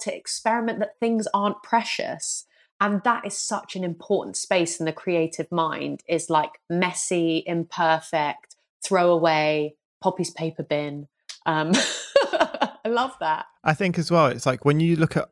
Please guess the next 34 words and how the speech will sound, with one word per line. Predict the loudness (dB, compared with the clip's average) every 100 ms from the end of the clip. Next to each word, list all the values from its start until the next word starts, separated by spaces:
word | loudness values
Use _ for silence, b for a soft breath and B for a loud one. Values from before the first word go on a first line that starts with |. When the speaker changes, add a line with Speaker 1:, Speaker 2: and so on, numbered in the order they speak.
| 2
Speaker 2:
older | 4 6 4
businesses | 2 0 -2 0 -2 0
that | 2 2 0 _ _ _ _
are | 2
now | 4 4 4 2
kind | 2 0
of | 4
going | 4 4
out | 2
of | 0
business | 0 -2 -2
because | -6 0
they're | 2
not | 2 0
keeping | -2 0 -2
up | -2
with | -4
the | -6
times, | 0 2 2 0 -4
it's | -6 -4
like, | -4
they've | 2 4 4
never | 2 0 0
put | 0 2
themselves | 2 2 2 4
into | 2 0 2
those | 2 2 -6 _ _
areas | 2 4 4 2
that | 0
they | 0
don't | 2 0
feel | 0 -2
comfortable | 0 -4 -4 -4
in. | -4